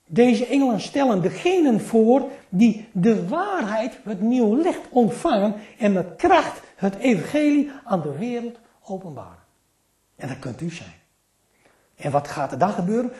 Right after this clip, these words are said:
Grote aantallen aanvaarden de waarheid, helemaal onderin.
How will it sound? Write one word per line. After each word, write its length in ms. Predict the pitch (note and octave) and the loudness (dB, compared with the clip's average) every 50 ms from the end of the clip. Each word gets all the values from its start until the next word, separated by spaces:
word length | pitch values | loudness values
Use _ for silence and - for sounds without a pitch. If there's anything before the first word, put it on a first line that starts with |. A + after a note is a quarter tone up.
| - - | -18 -12
Grote 720 | - - - - A3+ A#3 C#4 D4+ D#4 D#4+ D#4 B3+ C#4 C#4 | -8 -4 0 2 2 2 2 0 0 0 -2 -2 -4 -4
aantallen 800 | A3 B3+ B3+ C#4 C#4 C#4 B3 - - A#3+ A#3+ A#3 A#3 A3+ A3+ A3 - | -6 -4 -4 -2 -2 -2 -2 0 4 6 6 6 6 6 2 0 0
aanvaarden 1000 | - G3+ G3 G3 F3+ D3 - - A#3 A#3 A3+ A3+ A3 G#3 F#3 F3+ D#3+ E3+ E3 D#3 | 2 2 2 2 2 -2 -2 0 0 0 2 2 0 -2 -2 -2 -2 -2 0 0
de 80 | D#3 D#3 | 0 2
waarheid, 420 | D#3+ E3+ E3+ E3 C#3+ B2+ B2 - | 2 2 0 -2 -4 -6 -8 -6
helemaal 280 | - F#3 F#3 E3+ D#3+ D#3 | -6 -6 -6 -4 -4 -6
onderin. 400 | D#3 C#3+ C3+ C3+ C3+ A#2+ - | -6 -6 -6 -8 -10 -10 -12